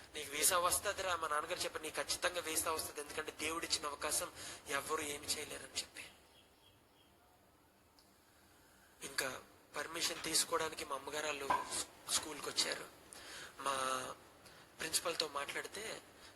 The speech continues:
మా ప్రిన్సిపల్ అన్నారంట, "Already చాలా లీవ్స్ పెడతాడండి మీ అబ్బాయి, పరిచయలో ఉన్నాం కదా, ఎప్పుడు పడితే అప్పుడు స్కూల్ మానేసేవాడిని, రాత్రి మీటింగ్ లేట్ అయితే నెక్స్ట్ స్కూల్కి వెళ్ళేవాడిని కాదు." So,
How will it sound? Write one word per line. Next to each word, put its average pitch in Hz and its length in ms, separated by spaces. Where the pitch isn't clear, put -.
మా 143 60
ప్రిన్సిపల్ - 460
అన్నారంట, 143 460
"Already 147 500
చాలా 143 160
లీవ్స్ 156 360
పెడతాడండి 143 440
మీ 131 120
అబ్బాయి, 131 300
పరిచయలో 156 400
ఉన్నాం 147 200
కదా, 143 200
ఎప్పుడు 156 240
పడితే 160 280
అప్పుడు 160 280
స్కూల్ 156 300
మానేసేవాడిని, 147 460
రాత్రి 151 280
మీటింగ్ 151 300
లేట్ 151 200
అయితే 151 160
నెక్స్ట్ 147 280
స్కూల్కి 156 300
వెళ్ళేవాడిని 151 360
కాదు." - 160
So, 147 60